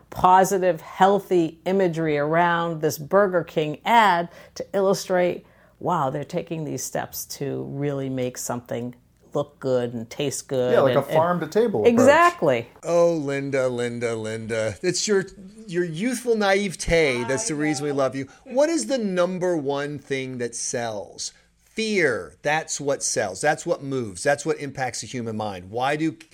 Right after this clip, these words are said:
Speaker 3: uh, political campaigns use negative ads? They use negative ads because negative ads work. Pol-, uh, data shows that supporters of candidates believe the negative ads against their own candidates more than they believe the positive messages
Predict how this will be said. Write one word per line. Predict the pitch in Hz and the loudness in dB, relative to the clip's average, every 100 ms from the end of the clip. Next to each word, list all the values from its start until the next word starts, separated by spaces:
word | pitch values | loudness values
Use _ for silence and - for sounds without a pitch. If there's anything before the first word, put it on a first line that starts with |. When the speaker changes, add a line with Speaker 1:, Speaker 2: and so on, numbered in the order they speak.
| - - - | -20 -20 -8
Speaker 3:
uh, | 123 117 113 _ | -4 -2 -4 _
political | - 160 143 | -4 -4 -4
campaigns | 135 131 110 127 117 101 | -8 -8 -8 -8 -8 -8
use | 120 107 | -10 -8
negative | 120 127 131 131 123 | -4 -4 -4 -6 -8
ads? | 120 117 113 95 95 - - _ _ - | -8 -8 -8 -10 -12 -14 -14 _ _ -10
They | 131 | -6
use | 135 131 | -6 -6
negative | 127 143 147 160 143 | -6 -4 -4 -4 -4
ads | 135 135 127 | -4 -4 -4
because | 120 135 - 120 110 | -8 -12 -8 -8 -8
negative | 123 131 143 139 - | -4 -4 -4 -6 -6
ads | 127 131 120 120 | -6 -6 -8 -10
work. | 117 131 139 104 - _ _ _ | -6 -2 -2 -4 -14 _ _ _
Pol-, | - 165 - | -2 -2 0
uh, | 131 127 | -2 -2
data | 117 117 110 147 165 | -6 -10 -2 -2 0
shows | 160 - 151 151 151 135 | -4 -4 -2 -2 -4 -4
that | 127 - _ | -6 -6 _
supporters | - - 156 - 202 226 226 185 147 | -10 -6 -8 -4 4 6 6 0 -2
of | 151 | -6
candidates | - 151 143 123 117 - _ _ | -6 -8 -6 -8 -10 -14 _ _
believe | 151 156 190 196 196 131 | -2 0 -2 -4 -6 -2
the | 143 | -2
negative | 143 165 175 165 | 0 -4 -2 -4
ads | 151 156 151 131 | -4 -4 -4 -4
against | 147 147 117 170 214 - | -6 -6 -2 -2 -2 -4
their | 190 180 170 | -2 0 0
own | 175 | -2
candidates | 170 175 185 160 131 - | -6 -8 -6 -6 -6 -6
more | 139 151 180 180 | -4 0 2 0
than | 160 | -2
they | 156 | -6
believe | 139 143 156 165 | -4 -4 -4 -6
the | 131 | -8
positive | 123 151 156 143 139 | -2 -2 -2 -4 -8
messages | 143 165 151 135 147 | -6 -6 -8 -10 -12